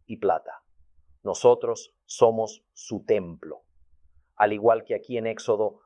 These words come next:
lo único que Él quería era el polvo de la tierra como el lugar de sacrificio,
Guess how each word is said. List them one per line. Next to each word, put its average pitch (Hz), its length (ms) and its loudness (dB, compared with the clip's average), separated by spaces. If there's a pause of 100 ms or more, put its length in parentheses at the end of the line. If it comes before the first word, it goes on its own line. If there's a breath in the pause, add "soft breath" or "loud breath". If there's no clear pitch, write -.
lo 113 200 6
único 135 460 -2
que 113 180 -2
Él 123 140 -6
quería 117 560 -2 (100)
era 113 180 4
el 107 180 -2
polvo 127 400 2
de 120 80 0
la 113 160 0
tierra 120 320 -2
como 101 240 -6
el 98 60 -10
lugar 104 340 2
de 104 60 -18
sacrificio, 104 680 -6